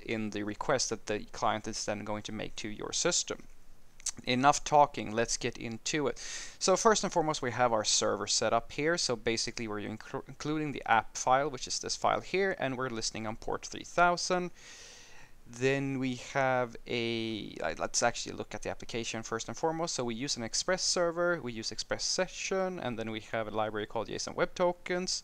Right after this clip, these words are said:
We start up Express, and then we declare a session with a very, very awesome secret. The, don't do this, this is just for demo purposes. This secret should be much more secure. Some very, very random string of any kind, basically.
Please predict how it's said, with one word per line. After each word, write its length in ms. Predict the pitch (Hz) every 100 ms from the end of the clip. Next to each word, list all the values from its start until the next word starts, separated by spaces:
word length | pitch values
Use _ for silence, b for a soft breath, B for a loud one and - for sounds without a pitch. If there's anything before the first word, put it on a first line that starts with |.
| B B B B B -
We 80 |
start 260 | 151 214 208
up 140 | 196
Express, 580 | - - - 156 156 -
and 160 | - 123
then 140 | 127
we 100 | 123
declare 560 | 117 117 - 135 127 123
a 80 | -
session 720 | 110 - 185 - - 185 185 160 -
with 240 | 117 -
a 120 | 107
very, 280 | 107 135 139
very 460 | 110 123 147 120 - -
awesome 340 | 110 110 113
secret. 540 | 110 - 135 - 135 - -
The, 220 | 117 117
don't 420 | - - 117 110
do 140 | - 117
this, 180 | 117 -
this 120 | 113
is 100 | 113
just 160 | 107 -
for 60 |
demo 240 | 107 107 107
purposes. 480 | 120 - - 139
This 220 | - 120 -
secret 420 | - 117 - -
should 240 | - 107
be 140 | 110 110
much 400 | 113 113 - -
more 180 | 113
secure. 480 | 107 107 - 110 120 B B B B
Some 440 | - - 123 110 107
very, 300 | - 147 139
very 260 | 113 110 107
random 360 | 104 101 104
string 260 | - 110 -
of 220 | - - - - - -
any 240 | - - 110
kind, 400 | - 113 101 104
basically. 520 | - - - -